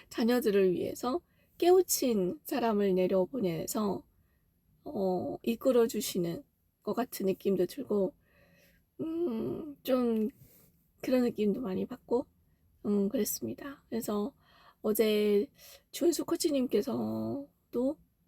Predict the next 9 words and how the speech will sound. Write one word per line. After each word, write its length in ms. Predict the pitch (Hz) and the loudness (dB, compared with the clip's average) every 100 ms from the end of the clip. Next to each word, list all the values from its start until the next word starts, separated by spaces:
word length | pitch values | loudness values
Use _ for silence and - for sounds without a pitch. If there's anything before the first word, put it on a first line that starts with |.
| _ _ - | _ _ -4
굉장히 540 | 294 254 285 285 277 | 0 2 2 2 2
좋은 280 | 254 208 208 | 2 0 2
말들을 500 | 190 180 185 196 269 | 2 0 0 -2 -6
많이 540 | 285 190 196 196 190 | -2 2 4 4 2
해주셨고, 760 | 254 233 247 240 - 233 226 262 - _ _ _ _ _ _ _ _ _ _ _ _ _ - - - - - | 0 -4 -4 -8 -2 0 0 -2 -8 _ _ _ _ _ _ _ _ _ _ _ _ _ -20 -20 -20 -20 -18
좋은 220 | - 214 | -2 0
책을 220 | 214 208 202 | 2 2 0
발견해서 540 | 226 185 180 247 190 | 0 2 0 0 0
너무 340 | 180 190 254 | 0 0 -2